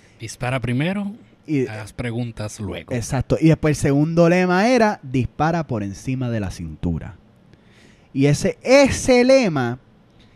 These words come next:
Speaker 2: es una cosa bien cabrona, porque cuando tú eres una persona entrenada por el Estado, se supone que tú tengas los diferentes instrumentos, taser, pepper spray, este, hasta, a-, hasta el mismo disparo. Tú tienes la,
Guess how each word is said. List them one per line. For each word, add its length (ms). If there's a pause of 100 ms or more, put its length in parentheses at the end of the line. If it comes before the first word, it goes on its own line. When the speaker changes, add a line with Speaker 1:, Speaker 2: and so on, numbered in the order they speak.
(120)
Speaker 2:
es 140
una 240
cosa 300
bien 280
cabrona, 580
porque 560
cuando 440
tú 100
eres 100
una 180
persona 340
entrenada 540
por 140
el 80
Estado, 420
se 140
supone 380
que 120
tú 120
tengas 340
los 280
diferentes 520
instrumentos, 640
taser, 460 (400)
pepper 280
spray, 400 (300)
este, 440
hasta, 380
a-, 200
hasta 200
el 60
mismo 280
disparo. 720
Tú 120
tienes 260
la, 160